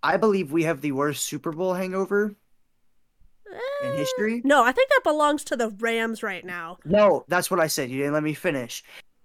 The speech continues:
Speaker 1: The Rams are gonna have a much more Super Bowl hangover that's, that's, like, ten times worse
Speaker 2: Oh,
Speaker 1: than
Speaker 2: yeah.
Speaker 1: ours, I bet.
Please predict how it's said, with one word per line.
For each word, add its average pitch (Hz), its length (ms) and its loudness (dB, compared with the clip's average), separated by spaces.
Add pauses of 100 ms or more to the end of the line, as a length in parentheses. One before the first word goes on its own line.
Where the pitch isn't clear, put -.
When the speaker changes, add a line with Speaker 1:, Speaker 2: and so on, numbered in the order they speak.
Speaker 1:
The 147 180 -2
Rams 147 300 2
are 139 60 -2
gonna 139 140 -2
have 131 160 0
a 131 60 -4
much 135 380 -4
more 127 220 -4
Super 123 360 -10
Bowl 123 480 -6
hangover 123 680 -6
that's, - 300 -6
that's, - 360 -4
like, 123 240 -2
ten 135 200 -2
times 127 280 -4
worse 123 240 -4
Speaker 2:
Oh, - 60 0
Speaker 1:
than 120 80 0
Speaker 2:
yeah. 120 80 2
Speaker 1:
ours, 123 180 -2
I 120 100 -4
bet. 123 280 -4